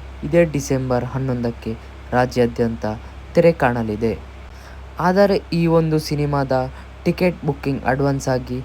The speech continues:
ಡಿಸೆಂಬರ್ ಏಳರಿಂದ ಬುಕ್ ಮೈ ಶೋ ಅಥವಾ ಸಿನಿಮಾ ಮಂದಿರಗಳಲ್ಲಿ ಅಡ್ವಾನ್ಸ್ ಬುಕ್ ಮಾಡಬಹುದಾಗಿದೆ. ಈಗನೇ ತುಂಬಾನೇ ಸದ್ದು ಮಾಡುತ್ತಿರುವಂತಹ ಡೆವಿಲ್ ಚಿತ್ರದ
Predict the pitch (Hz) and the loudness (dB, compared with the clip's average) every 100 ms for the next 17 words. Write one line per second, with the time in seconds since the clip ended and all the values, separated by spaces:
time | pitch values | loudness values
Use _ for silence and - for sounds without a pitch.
0 | - - 139 156 185 185 190 190 - 147 | -10 -12 -2 0 2 2 4 2 2 2
1 | 131 135 127 123 123 - - 151 170 - | 2 0 -2 -2 -2 -4 -8 -2 -2 2
2 | 190 180 165 139 117 - 127 123 131 - | 2 2 4 4 4 2 -2 -2 -4 -10
3 | - - - - 180 190 190 175 143 131 | -16 -16 -14 -4 0 2 2 2 0 2
4 | 127 127 123 123 127 123 - - - - | 2 2 0 -2 -4 -8 -16 -18 -18 -6
5 | - 156 175 180 165 139 123 - 143 143 | 0 2 4 2 2 -2 -2 0 0 2
6 | 143 135 120 117 120 117 120 101 - - | 0 0 2 0 0 -2 -2 -2 -10 -18
7 | - - - - - - - 185 202 202 | -18 -18 -18 -18 -18 -10 -2 2 4 6
8 | 214 196 180 175 175 170 160 156 156 151 | 4 2 2 4 4 2 2 2 2 2
9 | 151 156 143 139 139 147 151 139 139 135 | 0 0 0 0 -2 0 0 0 0 0
10 | 143 143 147 - 135 | 0 -4 -6 -2 0